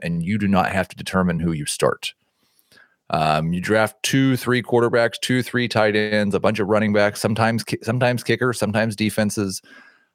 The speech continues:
Um, and your top, whatever the lineups are, each week start. So we're gonna be talking mostly about best ball tens or, or best ball twenty, wha-, whatever, best ball leagues. And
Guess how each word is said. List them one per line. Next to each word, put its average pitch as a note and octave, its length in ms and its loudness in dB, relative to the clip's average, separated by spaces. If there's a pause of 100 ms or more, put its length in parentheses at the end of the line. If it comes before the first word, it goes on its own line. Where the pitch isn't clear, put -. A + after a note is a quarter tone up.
(120)
Um, F2+ 640 0 (400)
and A2+ 180 0
your A#2+ 240 0 (120)
top, - 420 0 (160)
whatever A2+ 560 2
the A2+ 120 -4
lineups A2+ 520 0
are, F#2+ 380 0 (160)
each B2+ 360 -6
week F2 440 -8
start. - 500 -2
So G#2 280 2
we're B2 200 4
gonna F3+ 100 2
be C3+ 100 -2
talking A#2 300 0
mostly G#2+ 400 2
about F#2 320 0
best F#2 280 -2
ball E2+ 200 2
tens G2 520 -2
or, E2 260 2
or D2+ 320 -2 (480)
best - 220 -2
ball D#2+ 180 2
twenty, F2 300 -2
wha-, G2 140 2
whatever, F#2+ 260 0
best A#2 280 -2
ball D#2 340 0 (540)
leagues. E2+ 540 -2 (720)
And G#2 840 0